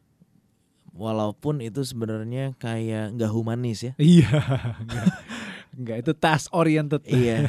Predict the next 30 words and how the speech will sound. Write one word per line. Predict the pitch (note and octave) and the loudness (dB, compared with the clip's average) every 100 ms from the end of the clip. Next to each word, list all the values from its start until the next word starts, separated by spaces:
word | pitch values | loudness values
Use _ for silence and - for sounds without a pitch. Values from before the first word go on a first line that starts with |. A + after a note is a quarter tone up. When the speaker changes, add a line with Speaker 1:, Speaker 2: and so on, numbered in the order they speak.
| - | -2
Speaker 1:
itu. | B2+ - B2+ A#2+ A2+ G#2+ F2+ - - _ _ - _ | -6 -4 -2 0 -2 -6 -10 -18 -20 _ _ -20 _
Soalnya | D3 E3 A3+ | 0 4 4
ketika | A3+ G#3 F#3+ F3+ | 2 0 4 4
emang | F3+ F3 E3 | 6 4 8
nggak | D3+ | 8
works, | C3+ A3 - - - | 10 8 6 -2 -4
nggak | - D#3+ | 0 4
ada | D3+ | 6
di, | D#3+ | 6
nggak | D#3 - D3+ | 2 0 4
ada, | D#3 D#3 D3+ | 8 8 6
nggak | D#3+ D#3 | 4 6
dikasih | D#3+ D#3+ E3 | 6 4 0
kesempatan | D#3 D#3+ D3+ D3 D3 | -2 0 0 0 0
untuk | D#3 D3 D3 | 0 2 0
be | D3+ D#3 D#3 | 4 4 6
the | C#3+ | 4
se-, | - D3+ - _ - | 0 -4 -8 _ -12
be | D3 D3 D#3 D3 | 0 6 10 10
the | D3 | 8
third, | - E3 E3 D#3 _ | 8 10 10 8 _
be | D3+ D#3+ | 2 6
the | D#3+ | 6
Speaker 2:
Iya. | G#3 | 8
Speaker 1:
second. | G#3+ A#3 A3 - - _ _ _ _ _ _ _ - | 6 4 0 0 -20 _ _ _ _ _ _ _ -8
Speaker 2:
Bury. | C3 C#3+ C3 D3 | 2 4 6 8
Speaker 1:
Bury | C#3 A#3 A#3 G#3+ F#3 | 10 12 12 10 6
gitu | F3+ F#3+ | 6 8
loh. | D#3+ C3+ - _ _ _ _ _ _ _ _ _ _ _ _ _ _ _ _ _ _ _ | 8 4 -6 _ _ _ _ _ _ _ _ _ _ _ _ _ _ _ _ _ _ _
Speaker 2:
Edan. | A#2+ G#2+ G2 - | -12 -10 -12 -14